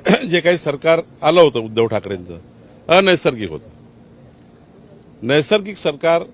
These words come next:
भाजपा सेना युतीचं होतं आणि आता तसंच सरकार आलं आहे. त्यामुळं तेव्हाही आपलं बहुमत होतं, तेव्हाही भाजप सेना एकत्र येऊन लढ-, एकत्र येऊन सरकार बसवता आलं असतं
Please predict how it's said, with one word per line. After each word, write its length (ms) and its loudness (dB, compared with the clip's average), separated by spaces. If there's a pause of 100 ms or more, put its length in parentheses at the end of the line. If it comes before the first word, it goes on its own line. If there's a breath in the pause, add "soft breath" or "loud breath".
(160)
भाजपा 380 -6
सेना 240 -8
युतीचं 340 -10
होतं 220 -16 (480)
आणि 100 -12
आता 200 -6 (120)
तसंच 220 -8
सरकार 340 -6
आलं 160 -10
आहे. 80 -14 (560 loud breath)
त्यामुळं 640 -2 (240)
तेव्हाही 320 -2
आपलं 280 -4
बहुमत 260 -6
होतं, 260 -10 (500)
तेव्हाही 260 -4
भाजप 320 -8
सेना 220 -8
एकत्र 280 -10
येऊन 160 -4
लढ-, 680 -8 (480 loud breath)
एकत्र 300 -4
येऊन 320 -2
सरकार 340 -6
बसवता 380 -6
आलं 120 -6
असतं 240 -16